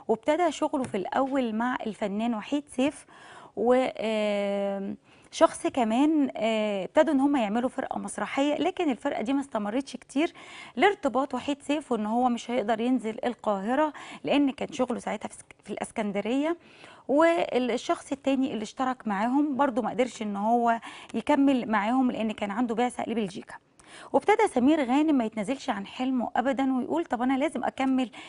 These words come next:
الفرقة بتاعتي". وابتدى ساعتها كان جورج سيدهم في جامعة عين شمس، ابتدى صيته يظهر من أشهر الممثلين أو، آه، زي مسارح الجامعة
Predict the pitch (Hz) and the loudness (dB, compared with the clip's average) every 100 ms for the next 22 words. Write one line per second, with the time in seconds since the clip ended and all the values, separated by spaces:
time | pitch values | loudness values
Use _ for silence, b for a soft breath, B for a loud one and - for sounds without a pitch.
0 | B B - 220 - 330 - 226 - 254 | B B -4 -2 4 4 4 0 0 0
1 | 277 - 277 277 - 220 226 226 220 - | 0 -2 0 0 -2 0 2 2 -2 0
2 | 320 339 - 226 269 269 240 226 208 240 | 0 2 0 0 0 -4 -4 -2 0 0
3 | 233 233 - 240 262 302 - B B B | 0 -4 -2 0 2 0 -2 B B B
4 | B - - 262 269 - 254 254 277 277 | B -8 0 2 2 0 -2 0 2 0
5 | - - 330 320 - 302 - 277 - 240 | -2 0 2 2 -2 -8 -4 -4 0 2
6 | 262 240 240 220 - 220 254 - _ _ | 2 2 -2 -2 -4 -2 -2 -2 _ _
7 | - 285 285 240 214 196 196 - 196 269 | 0 2 2 0 -2 -4 -8 -8 0 2
8 | 277 B B B - 269 247 - 208 196 | 2 B B B 6 6 6 0 0 0
9 | 202 208 214 285 - 208 196 254 233 | 0 -2 0 0 0 -2 0 0 0